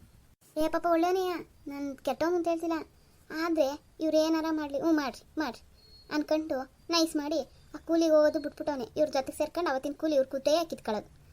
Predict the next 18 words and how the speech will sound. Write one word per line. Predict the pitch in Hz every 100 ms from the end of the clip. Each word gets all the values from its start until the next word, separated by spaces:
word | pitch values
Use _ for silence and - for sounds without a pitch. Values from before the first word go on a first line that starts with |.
| - 302
ಒಂದಿಷ್ಟು | 302 302
ಕೆಲ್ಸ | 294 294
ಮಾಡೋದು, | 311 311 359
ಇವ್ರ | - 269
ಜೊತೆಗೆ | 262 277
ಒಂದಿಷ್ಟು | 269 262 277
ಮೀಟಿಂಗ್ | 277 294 285
ಮಾಡ್ಕೊಳ್ಳೋದು, | 277 294 311 427 - - - -
ಕೂಲಿ | - 311
ಕಿತ್ಕೊಳ್ಳೋದು, | - 240 214 - - - - - - - 285
ಅಷ್ಟೇ | 285 294
ಬೇಜಾರು. | 254 247 240 - - - - - - 320
ಹೌದು, | 330
ಅವ್ನ | 359 294
ಹೆಂಡ್ರು | 262 302
ಮಕ್ಳು | 320 330
ಬರ್ತಿದ್ರಲ್ಲ | 330 330 320 320
ಅವರು. | 294 339